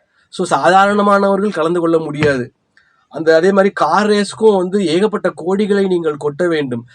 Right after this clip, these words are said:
அதற்கு நடிகர் அஜித் அவர்களுக்கு நடிப்பு பெரிய கை கொடுத்துச்சு. அந்த நடிப்பு, அந்த சம்பளம், அவருடைய வருமானம் வந்து பெரிய அளவுல கை கொடுத்தது காரணமாக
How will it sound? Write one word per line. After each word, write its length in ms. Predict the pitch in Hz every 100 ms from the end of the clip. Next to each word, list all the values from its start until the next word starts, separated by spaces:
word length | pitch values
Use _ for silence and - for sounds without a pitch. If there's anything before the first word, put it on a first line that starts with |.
| - -
அதற்கு 520 | 165 190 185 127 254
நடிகர் 380 | 190 143 156 185
அஜித் 220 | 190 202
அவர்களுக்கு 540 | 151 151 139 131 202 -
நடிப்பு 640 | 139 147 208 262 - 285 -
பெரிய 400 | 180 208 254 247
கை 200 | 185 180
கொடுத்துச்சு. 520 | 135 127 123 - _ _ _ _ _ _ _ _
அந்த 160 | - 131
நடிப்பு, 640 | 123 143 196 208 - 196
அந்த 280 | 131 143 139
சம்பளம், 560 | 131 143 180 233 254 214 _ _ _ _
அவருடைய 420 | - 147 151 139
வருமானம் 600 | 120 160 214 240 240 220 _ _
வந்து 280 | 160 190 190
பெரிய 320 | 156 196 214
அளவுல 240 | 202 208
கை 180 | 170 175
கொடுத்தது 560 | 165 156 156 147 233 -
காரணமாக 920 | 135 156 196 190 147 123 123 202 254